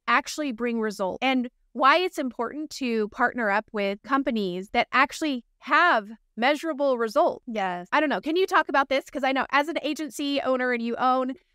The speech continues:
Speaker 1: you know, a platform, you s-, probably see this a lot where people pop up, you know, these platforms all the time with no credibility.
Speaker 2: Well, there's a couple things happening. First, most of the people know the names you said already.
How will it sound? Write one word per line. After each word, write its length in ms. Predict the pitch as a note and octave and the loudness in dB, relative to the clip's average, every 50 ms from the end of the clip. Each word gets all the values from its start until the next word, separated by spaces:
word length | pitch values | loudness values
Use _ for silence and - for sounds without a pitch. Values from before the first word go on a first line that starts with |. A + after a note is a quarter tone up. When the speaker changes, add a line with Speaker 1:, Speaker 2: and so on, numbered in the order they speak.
| _ _ _ | _ _ _
Speaker 1:
you 140 | - A#3+ A#3 | -6 -2 0
know, 140 | A3+ G#3 | 0 0
a 40 | F#3+ | -2
platform, 760 | G#3+ - - B3 C4 C4 A#3 - A#3 G#3 G3 F#3 F3+ F3+ G3+ A3+ - | -2 0 0 2 2 2 0 -4 -4 -2 -2 -2 -2 -4 -8 -12 -12
you 200 | G#3 A#3 E4 G#4 | -2 0 0 0
s-, 200 | G4 - - - - | 0 -2 -8 -14 -2
probably 400 | C#4+ C#4 C#4+ C#4 C4+ A#3+ C4 B3+ | 2 2 4 4 2 -2 -4 -4
see 160 | - - B3 | -4 -4 -4
this 160 | A3+ A#3 - | -4 -4 -4
a 40 | A3+ | -2
lot 280 | G#3 G#3 - D#3+ - - | 0 0 0 0 -2 -4
where 200 | G#3 G#3+ G3+ F#3 - _ _ _ _ _ | -6 -6 -6 -6 -10 _ _ _ _ _
people 280 | - D#4 C4 C#4+ A#3 G#3+ | -4 -2 0 0 -2 -2
pop 300 | - - C4 C4+ - D4+ | 0 0 0 0 2 2
up, 240 | B3 A#3+ - - B3+ - _ _ _ _ | 2 2 0 -2 -10 -20 _ _ _ _
you 140 | G#3 A3 | -4 -2
know, 300 | G3+ G#3 G3+ G3+ A3 - - G#3 | -2 0 -2 -2 -4 -6 -10 -8
these 280 | G3+ A#3+ A#3 A3 - | -6 -4 -4 -4 -6
platforms 540 | - - A3+ G#3 - - - G#3+ G3 F#3+ - | -2 0 0 2 2 0 -4 -4 -4 -2 -2
all 140 | G3 F3+ F3 | -2 -2 0
the 80 | F3+ | -2
time 480 | F3+ - C4+ C#4+ C4+ A#3 F#3+ F#3 F#3 F#3 - _ _ _ | -4 -2 0 2 2 2 2 0 -4 -10 -14 _ _ _
with 240 | - A3+ A#3 - G#3 | -4 -4 -4 -4 -4
no 360 | G3+ G#3+ A3+ A#3 A#3 A#3 A#3 | -4 0 2 4 4 4 2
credibility. 720 | A3 - - A3 F#3+ F#3+ F3 F#3 E3+ F3+ E3+ - - - - _ | -2 -2 -2 -2 -2 0 -2 -4 -4 -4 -4 -6 -8 -10 -12 _
Speaker 2:
Well, 160 | B3 C#4 D4+ | 0 0 2
there's 180 | C4+ D#4 D#4 D#4 | 2 2 0 0
a 40 | D#4+ | 0
couple 260 | - G4 F#4+ G4 F#4 | -2 -2 0 0 0
things 240 | - D#4+ A#3 B3+ - | 0 0 0 0 -2
happening. 440 | - D#3+ - - - - - F#3 | -4 -6 -6 -6 -8 -10 -12 -14
First, 840 | G3+ - _ - C#4+ C#4+ A#3 F#3+ F#3 G#3 - - - _ _ - _ _ _ _ _ _ | -16 -20 _ 0 2 4 4 4 2 -2 -6 -12 -18 _ _ -20 _ _ _ _ _ _
most 380 | A3 A3 A#3+ C#4 E4+ F#4 - A4 | -6 0 2 2 2 2 0 -4
of 60 | G4+ | -6
the 40 | F4+ | -4
people 300 | - D4+ C4+ - C4 A#3+ | -2 -4 -2 0 -2 -2
know 520 | G#3+ G#3 G#3+ G3+ F#3+ F#3+ G3+ G#3 G#3 G#3+ | 0 -2 0 0 0 0 0 0 -2 -2
the 200 | G3+ G3+ G#3 G3+ | -4 -2 -2 0
names 260 | F#3+ F3+ F3+ F3+ - | 0 0 -2 -4 -4
you 80 | F3+ E3+ | -6 -6
said 180 | - E3 C3 | -6 -8 -8
already. 440 | A#2+ A#2+ - C2+ - - D#2 E2 - | -8 -8 -8 -8 -8 -8 -10 -12 -16